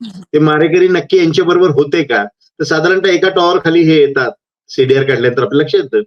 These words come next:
Speaker 2: की यांचं रात्री किती वाजता मीटिंग झाली आहे वगैरे वगैरे, हे सगळं सिद्ध होतं. आणि कॉन्स्पिरन्सी सिद्ध करायला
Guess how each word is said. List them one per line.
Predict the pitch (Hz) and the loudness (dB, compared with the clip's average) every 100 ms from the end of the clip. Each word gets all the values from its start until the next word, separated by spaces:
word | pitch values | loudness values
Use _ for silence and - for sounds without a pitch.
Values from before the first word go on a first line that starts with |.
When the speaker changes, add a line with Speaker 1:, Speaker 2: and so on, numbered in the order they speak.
| _ - _ - | _ -20 _ -2
Speaker 2:
की | 147 | 0
यांचं | 143 139 143 147 147 - _ - | 2 0 0 0 -2 -8 _ -6
रात्री | 139 143 143 | -2 0 0
किती | 143 143 | -2 0
वाजता | 151 139 147 | 2 2 0
मीटिंग | 139 135 139 | 0 0 2
झाली | 135 123 117 120 | 2 0 0 2
आहे | |
वगैरे | 110 110 110 | 2 2 2
वगैरे, | 113 107 113 | 2 0 0
हे | 139 | -2
सगळं | 143 165 | 0 0
सिद्ध | 170 196 202 | 0 -2 0
होतं. | 143 - 110 _ _ - | -2 -2 -8 _ _ -4
आणि | 147 | -4
कॉन्स्पिरन्सी | 156 160 151 - 214 233 240 | 0 -2 -2 0 0 0 -4
सिद्ध | 208 180 147 | -2 -2 -2
करायला | 180 165 160 147 120 | -2 0 0 0 -2